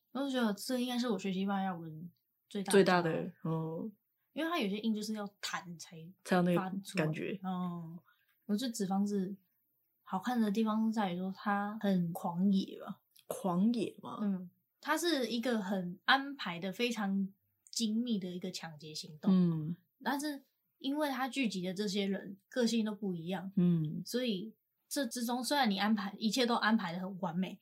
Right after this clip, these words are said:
Speaker 1: 但是因为人，人的个性不一样，然后又很，很多变因，所以大家在这个情况下会做出什么样的判断，都会影响后面的结果。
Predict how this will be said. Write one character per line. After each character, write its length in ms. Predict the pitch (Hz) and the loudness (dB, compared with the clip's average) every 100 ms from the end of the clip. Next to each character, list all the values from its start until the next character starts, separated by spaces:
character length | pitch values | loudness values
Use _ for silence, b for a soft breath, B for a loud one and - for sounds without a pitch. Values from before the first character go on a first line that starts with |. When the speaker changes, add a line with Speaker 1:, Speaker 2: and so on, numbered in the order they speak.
| b b | b b
Speaker 1:
但 140 | 254 254 | -4 -4
是 80 | |
因 80 | 269 | -2
为 140 | 277 233 | 0 0
人， 160 | 196 | -2
人 180 | - 196 | -2 -2
的 80 | 185 | -2
个 140 | 190 220 | 0 0
性 200 | 220 196 | 2 0
不 180 | 202 | 0
一 60 | 185 | -2
样， 200 | 190 175 | -2 -2
然 140 | 185 | -2
后 140 | 233 240 | -2 -2
又 120 | 254 | -2
很， 320 | 233 190 190 - - | -2 -4 -8 -10 -6
很 160 | 190 | -4
多 160 | 175 208 | 0 0
变 260 | 208 196 | 2 0
因， 220 | 185 180 190 | 0 -2 -2
所 80 | |
以 60 | 214 | -2
大 120 | 208 | -2
家 120 | 214 | 0
在 200 | 208 220 202 | 0 -2 -2
这 120 | 196 | -2
个 140 | 214 | -2
情 140 | 196 180 | -4 -4
况 140 | 202 | -4
下 120 | 202 202 | 0 0
会 140 | 202 | 0
做 180 | 196 214 | -2 -2
出 60 | |
什 100 | 214 | -2
么 200 | 185 170 196 | -2 -2 -2
样 80 | 202 | 0
的 40 | |
判 160 | 180 202 | 2 2
断， 100 | 202 | 2
都 120 | 202 | 0
会 100 | 208 | 0
影 60 | 185 | 0
响 120 | 185 | -2
后 100 | 196 | -2
面 140 | 196 180 | 0 0
的 40 | |
结 220 | - 170 | -4 -10
果。 180 | - - | -10 -12